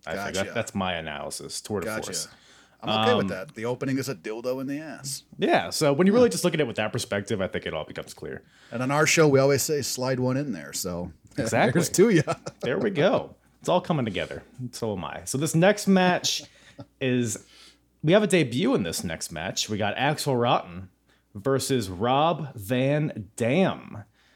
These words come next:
Speaker 1: Coming out here in a gi and a black belt, because anybody that can do kicks has to be a caricature of a karate man of some sort. Um,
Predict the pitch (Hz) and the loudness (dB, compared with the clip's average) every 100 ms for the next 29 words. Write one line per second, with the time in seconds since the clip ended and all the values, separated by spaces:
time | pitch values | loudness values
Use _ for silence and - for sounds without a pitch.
0 | _ - - - 131 135 139 113 139 147 | _ -20 -18 -6 -2 2 0 2 2 4
1 | 127 95 95 95 143 190 190 185 113 98 | 2 -2 -6 0 2 4 6 4 2 0
2 | 123 156 190 - 101 107 - - 113 143 | 2 4 2 -2 -4 -4 -4 -4 0 2
3 | 139 135 120 110 113 - - 139 - - | 4 2 2 0 -4 -4 -4 -4 -2 -2
4 | - - _ _ - 110 - 98 92 - | -4 -8 _ _ -8 -6 -4 -2 -4 -2
5 | 120 117 - - 98 92 87 85 80 78 | 0 0 -2 -4 -2 -2 -2 -4 -4 -4
6 | 101 101 95 87 80 78 80 80 80 85 | -2 0 0 -2 -6 -6 -8 -8 -6 -6
7 | 80 - - - _ - - _ 101 98 | -6 -8 -14 -20 _ -20 -20 _ -6 -4
8 | 92 92 87 87 90 | -2 -4 -6 -6 -8